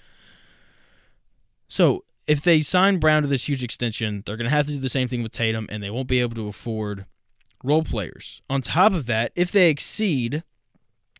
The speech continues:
the luxury tax and they get in, into the, into the second apron,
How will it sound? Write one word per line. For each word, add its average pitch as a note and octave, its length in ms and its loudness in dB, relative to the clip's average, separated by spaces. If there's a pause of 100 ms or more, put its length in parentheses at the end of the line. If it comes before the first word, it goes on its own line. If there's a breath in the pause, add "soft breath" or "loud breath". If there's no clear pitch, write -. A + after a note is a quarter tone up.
(120)
the C3+ 60 -2
luxury C#3+ 380 2
tax B2 400 -2
and A2+ 80 -6
they A2+ 80 -4
get C#3 300 -2
in, C#3+ 180 -4
into D3 160 0
the, C3 200 -4
into F3+ 160 0
the D#3 80 -2
second C#3 280 2
apron, A#2+ 420 -2